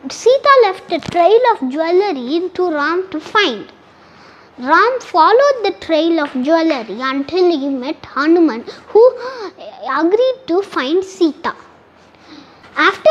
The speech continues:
a long search, Hanuman finally found Sita imprisoned on one of, uh, the islands called Lanka. Ram's, uh, army of monkeys and bears built a bridge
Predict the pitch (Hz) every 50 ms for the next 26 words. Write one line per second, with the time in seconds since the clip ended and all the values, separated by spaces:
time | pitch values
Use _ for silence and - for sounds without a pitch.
0 | 622 571 453 349 294 277 285 294 311 349 427 453 427 - - 262 208 175 202 277
1 | - - - - - - - - - 311 330 370 440 480 480 453 415 381 - -
2 | - - 302 294 330 381 440 480 440 440 466 466 494 508 480 - - 262 247 285
3 | 339 392 381 - - - 440 427 427 - - 220 - - - - _ _ _ _
4 | _ _ _ _ _ _ _ _ _ _ _ _ _ _ _ _ _ - - -
5 | - - - - - 285 311 381 440 480 480 494 494 480 466 453 - 330 254 254
6 | 294 320 - - - 392 - - 311 320 311 294 285 294 320 359 403 466 453 453
7 | - - 466 494 480 440 370 - - 277 277 277 269 262 240 247 247 269 339 381
8 | 349 285 311 349 370 349 349 294 233 202 185 - - - - 262 226 233 320 381
9 | 427 403 403 415 427 453 480 453 - - 539 - - - - - _ _ - -
10 | - - - - - - - - - - - - - - - - 311 359 440 523
11 | 571 571 523 - - 392 359 330 320 - 403 339 - 294 311 339 392 415 440 440
12 | 440 403 359 302 294 - 302 285 294 320 349 415 415 - 466 480 453 - 370 320
13 | 294 262 240 247 277 247 220 233 254 262 254 277 320 330 330 294 311 277 262 254
14 | 311 370 427 403 294 269 294 -